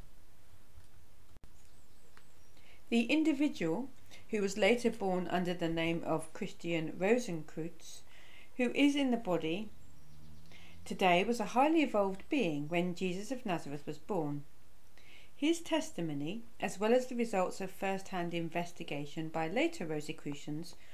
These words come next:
all agree in placing the birth of Jesus of Nazareth at the beginning of the Christian era, on about the date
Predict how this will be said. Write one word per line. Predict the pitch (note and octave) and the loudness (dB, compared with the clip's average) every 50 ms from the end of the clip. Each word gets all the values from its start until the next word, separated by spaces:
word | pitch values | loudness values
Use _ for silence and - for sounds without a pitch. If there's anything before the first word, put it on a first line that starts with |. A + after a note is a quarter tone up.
| - - - - - | -8 -8 -8 -4 0
all | - C4 C4+ D4 D#4+ | 2 4 6 6 6
agree | E4+ - - F#3+ E3+ D#3+ D#3 D#3 - - | 4 4 2 2 2 2 0 0 -2 -4
in | E3+ F3 | -4 -4
placing | - - F3 E3+ E3+ E3+ - F3 E3+ | 0 2 2 2 2 2 -2 -2 -2
the | E3 | -2
birth | E3+ F3+ F#3 A3+ A#3+ - | 0 2 2 2 2 0
of | D4 C#4+ - | -4 -4 -4
Jesus | - G#3 G3 - G3+ G3 - | -4 -4 -2 -4 -6 -6 -6
of | - - - | -6 -4 -2
Nazareth | G3+ E3 D#3 - D#3 D3 D3 D3 D3 - - - - - - - - | 0 0 0 -2 -4 -4 -4 -4 -6 -6 -8 -8 -8 -8 -8 -4 -2
at | - F#3 - | -2 -2 0
the | G3+ F#3+ | -2 -4
beginning | E3+ - - G3+ - E4 A#3+ F3 D3+ D#3 D#3+ - | -2 -4 -2 0 2 2 2 2 0 -2 -2 -4
of | - E3+ | -4 -6
the | - G3 | -6 -4
Christian | - G#3+ F3+ - - - E3 E3 - | -4 -4 -4 -4 -4 -4 -4 -4 -2
era, | - A3+ G#3 F3 D#3 D#3 D3+ D3 - - - - - - - - - - - - - - - - - - - - | 0 0 0 0 0 -2 -4 -6 -6 -8 -8 -8 -8 -8 -8 -8 -8 -8 -8 -6 -6 -6 -6 -8 -8 -8 -4 0
on | A#3 A#3+ B3 | 2 4 4
about | A#3 A#3 F3+ E3 F3 E3+ - | 4 4 2 2 2 0 0
the | F3 | 0
date | E3+ - D#3+ D3 D3+ - - | 0 0 0 0 -2 -4 -6